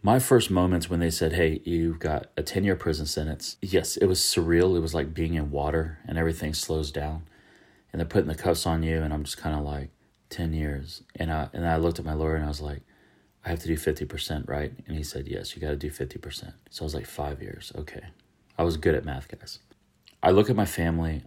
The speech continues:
I, I, I don't even remember if anything passed between us. I know they were in shock.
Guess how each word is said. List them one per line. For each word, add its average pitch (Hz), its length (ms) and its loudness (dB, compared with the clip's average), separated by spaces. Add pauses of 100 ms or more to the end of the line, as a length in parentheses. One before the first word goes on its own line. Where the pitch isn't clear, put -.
I, 76 140 -8 (120)
I, 80 140 0 (240)
I 98 80 6
don't 101 180 6
even 92 120 4
remember 87 340 4
if 76 100 -2
anything 78 540 -2 (500)
passed 80 340 0
between - 300 -4
us. 71 180 -8
I - 60 0
know 85 160 2
they 85 140 4
were 80 160 2
in 71 80 -2
shock. - 460 -6